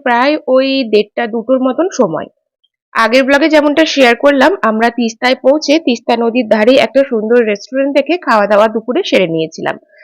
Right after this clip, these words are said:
তারপর সেখান থেকে বেরিয়ে পড়েছি ওই দেড়টা, দুটো নাগাদ। আর এখান থেকে নামচির ডিস্টেন্স দেখাচ্ছিল দু ঘন্টা মতন সময় লাগবে,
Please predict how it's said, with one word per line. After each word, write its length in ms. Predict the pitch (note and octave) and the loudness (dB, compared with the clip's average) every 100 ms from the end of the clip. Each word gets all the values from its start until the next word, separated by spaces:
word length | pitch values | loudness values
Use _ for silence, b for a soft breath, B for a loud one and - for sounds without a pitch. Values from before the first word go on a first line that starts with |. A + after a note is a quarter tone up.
| b - | b -4
তারপর 320 | C4+ B3+ E4+ | -2 0 0
সেখান 260 | E4 D#4+ D#4 | 0 0 0
থেকে 160 | D4+ D#4+ | 0 0
বেরিয়ে 340 | C4 B3 B3 C4+ | 2 2 2 2
পড়েছি 240 | D4 D4+ D#4 | 0 2 0
ওই 100 | C#4 | 0
দেড়টা, 260 | A#3 - B3+ | 0 -2 -4
দুটো 220 | A#3+ D4+ | -2 0
নাগাদ। 320 | D4+ D4+ B3+ - B B B | 0 0 0 -2 B B B
আর 140 | - G#3 | -2 0
এখান 280 | - A3+ D4 D4 | 0 0 0 0
থেকে 180 | D#4+ F4+ | 0 2
নামচির 440 | B3+ G3+ G#3+ C#4 | 2 0 -2 -4
ডিস্টেন্স 380 | A#3+ A#3 - C#4+ | -2 -4 -4 -4
দেখাচ্ছিল 420 | C#4 C#4+ C#4+ C#4+ D#4+ C4+ | -4 -4 -4 -2 -4 -2
দু 80 | A#3+ | 0
ঘন্টা 320 | A#3 C#4 C4+ C#4+ | 2 2 2 2
মতন 260 | C#4 F#4 G4+ | 0 0 -2
সময় 320 | - G#3+ G#3 G3 | -2 2 2 2
লাগবে, 360 | F3 E3 - | 0 -2 -4